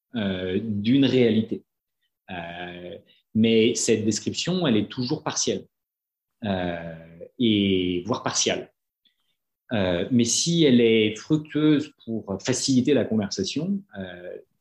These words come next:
c'est déjà pas mal. Euh, si par exemple, euh, on, on peut travailler sur, euh, les limites et, et,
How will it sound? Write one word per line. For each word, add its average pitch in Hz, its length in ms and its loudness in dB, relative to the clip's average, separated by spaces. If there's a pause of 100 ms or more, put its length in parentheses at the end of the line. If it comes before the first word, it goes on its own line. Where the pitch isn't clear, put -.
c'est - 240 -6
déjà 95 240 2
pas 131 80 2
mal. 120 280 0 (220)
Euh, 90 380 -6 (260)
si - 200 -6
par 98 120 0
exemple, 113 460 0
euh, 92 400 -4 (640)
on, 101 320 0
on 120 80 0
peut 117 400 0
travailler 120 520 2
sur, 113 440 -8
euh, 90 560 -6 (300)
les 107 100 0
limites 135 580 0 (1300)
et, 127 460 4
et, 143 40 6